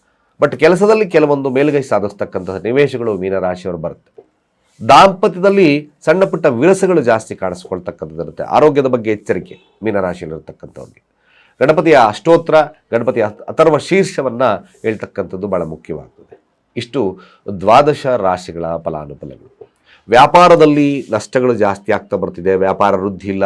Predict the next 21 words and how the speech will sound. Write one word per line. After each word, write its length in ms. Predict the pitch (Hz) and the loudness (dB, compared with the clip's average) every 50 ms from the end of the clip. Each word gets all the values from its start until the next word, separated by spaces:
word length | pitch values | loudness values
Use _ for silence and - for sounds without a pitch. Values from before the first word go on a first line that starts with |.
| 95 92 | -2 -2
ನಮ್ದು 500 | - - - _ - 85 95 95 98 95 | -6 -10 -20 _ -12 -10 -6 -4 -4 0
ವ್ಯಾಪಾರಸ್ಥನೇ 840 | 92 95 95 101 - 117 113 113 110 107 - - - 107 107 117 | 2 2 2 4 4 6 6 6 4 2 -2 -2 -4 -2 -2 -2
ಕುಟುಂಬ, 520 | 117 113 101 - 104 98 98 95 98 98 98 | -2 -4 -8 -8 -8 -6 -2 0 0 2 0
ಏನು 420 | 98 92 95 101 110 117 120 127 | 0 0 0 2 2 4 4 4
ಆಪ್ಷನ್ಸ್ 500 | 110 101 92 - - - 98 90 90 - | 2 0 0 -4 -10 -10 -12 -10 -10 -12
ಇಲ್ಲ 280 | 92 85 87 90 90 90 | -10 -8 -6 -4 -4 -4
ಗುರುಗಳೇ, 400 | 82 85 85 82 90 92 92 87 90 - _ _ _ _ _ _ - | -6 -6 -8 -6 -6 -6 -6 -6 -8 -14 _ _ _ _ _ _ -12
ಆ 160 | - 92 98 101 | -8 -4 -4 -4
ವ್ಯಾಪಾರ 540 | 90 78 78 104 107 110 107 131 127 123 | -4 -4 0 2 2 2 4 4 4 4
ನಷ್ಟಕ್ಕೆ 640 | 117 107 110 117 - - - - 151 147 - 143 127 | 4 2 0 -4 -4 -2 -2 -2 -2 0 0 0 0
ಏನು 140 | 117 110 107 | 0 0 0
ಮಾಡಬೇಕು? 500 | 101 98 90 82 80 80 73 _ _ _ _ _ _ _ _ _ _ _ _ _ _ _ _ _ _ _ _ - 92 | -2 -2 -2 -4 -6 -10 -14 _ _ _ _ _ _ _ _ _ _ _ _ _ _ _ _ _ _ _ _ -4 0
ಬಹಳ 140 | 107 110 110 | 0 0 2
ಸರಳವಾಗಿ 840 | - 123 117 139 160 170 170 170 165 156 147 135 120 117 117 117 _ _ - | 2 2 4 6 6 8 8 6 6 4 2 0 -2 -2 -4 -10 _ _ -4
ತಿಂಗಳಿಗೊಮ್ಮೆ 520 | 156 170 185 196 190 175 165 147 139 139 | -4 0 4 4 4 4 4 2 2 2
ಆದರೂ 240 | 131 123 117 113 117 | 2 4 2 0 0
ಪರವಾಗಿಲ್ಲ, 600 | 113 104 98 98 95 90 90 92 92 90 - _ _ _ _ _ - | -2 0 0 0 0 -2 -4 -6 -6 -6 -8 _ _ _ _ _ -8
ಈ 80 | 131 131 | -6 -4
ನಿತ್ಯ 480 | 117 117 139 165 - - - 196 208 196 | -4 -2 -4 -4 -6 -6 -2 0 2 2
ಸುಮಂಗಲಿಯರಿಗೆ 1040 | - - 160 151 147 143 143 139 131 127 127 120 113 104 98 92 92 87 95 92 90 87 - _ _ _ - 101 123 | 2 0 -6 -2 -2 -2 -2 -2 0 0 0 0 0 -2 -2 -4 -4 -4 -4 -4 -4 -6 -10 _ _ _ -2 2 2
ಮಂಗಲ 360 | 151 180 190 196 202 202 | 2 2 2 2 4 6